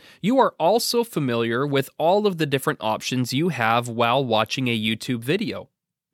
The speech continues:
You can like or dislike the video, subscribe to the channel that posted it,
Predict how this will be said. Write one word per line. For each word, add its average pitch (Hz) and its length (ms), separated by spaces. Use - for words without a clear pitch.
You 170 160
can 135 300
like 113 460
or 156 160
dislike 123 680
the 113 100
video, 101 420
subscribe 139 600
to - 100
the 175 120
channel 131 320
that 143 160
posted 160 360
it, 107 200